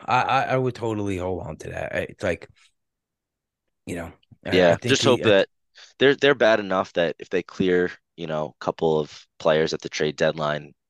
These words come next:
Speaker 2: he should be able to get everyday playing time
Speaker 1: Yep.
Speaker 2: post. So, yeah.
Speaker 1: I agree with that.
Speaker 2: Um, Jarren Duran dropped in three leagues. I know,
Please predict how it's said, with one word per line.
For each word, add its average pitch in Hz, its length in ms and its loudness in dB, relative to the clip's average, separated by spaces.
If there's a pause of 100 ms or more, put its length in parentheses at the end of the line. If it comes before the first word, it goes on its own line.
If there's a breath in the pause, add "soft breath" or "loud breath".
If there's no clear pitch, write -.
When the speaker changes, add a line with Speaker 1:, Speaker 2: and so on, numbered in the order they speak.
(100)
Speaker 2:
he 78 100 -18
should 92 300 -2
be 71 140 -8
able 69 160 -10
to - 80 -16
get 73 280 -2
everyday 69 340 -8
playing - 280 -12
time - 320 -12 (320 loud breath)
Speaker 1:
Yep. 135 260 -2 (240)
Speaker 2:
post. - 420 -2
So, 73 300 0 (680)
yeah. 78 280 2 (600)
Speaker 1:
I 92 40 -14
agree 87 200 -14
with 82 120 -14
that. 82 280 -10 (400)
Speaker 2:
Um, 92 640 2
Jarren 117 380 0
Duran 107 320 0
dropped 107 280 -2
in 98 80 -12
three 110 260 -6
leagues. 110 300 -2
I 85 80 0
know, 101 600 -2